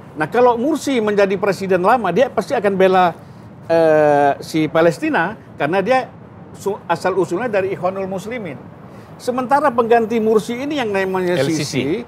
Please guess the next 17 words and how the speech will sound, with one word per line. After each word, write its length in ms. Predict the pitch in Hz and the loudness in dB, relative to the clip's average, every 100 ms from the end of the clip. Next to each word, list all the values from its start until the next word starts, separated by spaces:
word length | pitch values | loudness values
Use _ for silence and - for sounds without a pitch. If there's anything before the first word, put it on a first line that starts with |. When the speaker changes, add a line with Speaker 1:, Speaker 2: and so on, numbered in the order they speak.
| - - | -14 -10
Speaker 1:
ini 120 | 233 269 | -6 -4
kan 160 | 320 330 | -4 -4
militer. 560 | 302 339 - 143 101 - - - - - | -4 -6 -4 -4 -4 -12 -18 -20 -20 -4
Militer 480 | 220 254 214 285 302 | -2 -2 0 0 0
yang 240 | 240 220 | -2 -2
dia 160 | 202 285 | 0 0
dekat 320 | 214 233 262 | 2 0 -2
sama 240 | 202 208 | -4 -4
Saudi. 480 | 190 247 247 185 120 87 - - - - | -2 -2 0 -4 -4 -8 -16 -20 -18 -6
Nah, 80 | 165 | -2
Saudi 400 | 254 302 269 269 | 2 0 0 2
waktu 320 | 208 208 196 | 2 0 -4
itu 80 | 285 | -2
dekat 320 | 226 202 240 | 0 0 -2
juga 240 | 196 233 | 0 -2
dengan 240 | 208 233 240 | -2 -6 -8
Israel. 560 | 233 254 269 147 120 | -8 -8 -6 -8 -10